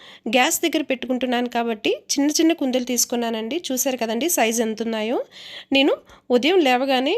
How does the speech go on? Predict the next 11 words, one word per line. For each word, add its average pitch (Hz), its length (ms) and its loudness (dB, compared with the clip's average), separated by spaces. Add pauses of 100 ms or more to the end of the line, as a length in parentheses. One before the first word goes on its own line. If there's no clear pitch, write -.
ఇలా 269 140 2
పూజ 349 480 -2
చేసేసుకుంటానండి. 240 920 -2
పూజ 302 300 -2
చేసుకునేటప్పుడు 262 680 0
నేను 339 120 4
గ్యాస్ 233 240 0
స్టవ్ 370 260 0
ఆఫ్ 247 220 -2
చేసేసుకుంటాను, 233 840 -2
కింద 247 260 -4